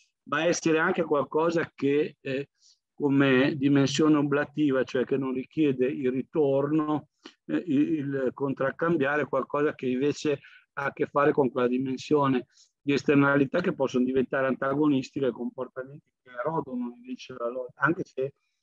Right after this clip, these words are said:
lo dimostra il nostro presente, che è fatto di un intreccio di tutte queste cose, di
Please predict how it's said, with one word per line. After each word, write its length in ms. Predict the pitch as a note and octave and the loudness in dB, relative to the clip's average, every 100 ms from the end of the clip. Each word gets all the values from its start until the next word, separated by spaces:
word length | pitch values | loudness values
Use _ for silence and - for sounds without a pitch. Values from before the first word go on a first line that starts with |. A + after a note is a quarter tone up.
| _ | _
lo 100 | A#2+ | 0
dimostra 540 | A#2+ A#2+ A#2+ C3 C3 B2+ | 6 8 10 8 8 6
il 80 | B2+ | 6
nostro 320 | B2 - B2 | 4 2 0
presente, 360 | A#2+ B2+ C#3 | 4 4 4
che 100 | A#2 | 2
è 40 | A#2 | 0
fatto 300 | B2 A#2 A#2+ | 2 0 -2
di 100 | A#2 | -6
un 80 | A#2+ | -6
intreccio 480 | A#2+ B2+ B2+ - | -2 2 2 2
di 80 | A#2 | -6
tutte 240 | B2 B2 A#2+ | -8 -8 -6
queste 260 | B2 - - | -6 -10 4
cose, 220 | C3+ B2 | 4 4
di 200 | A#2+ | 0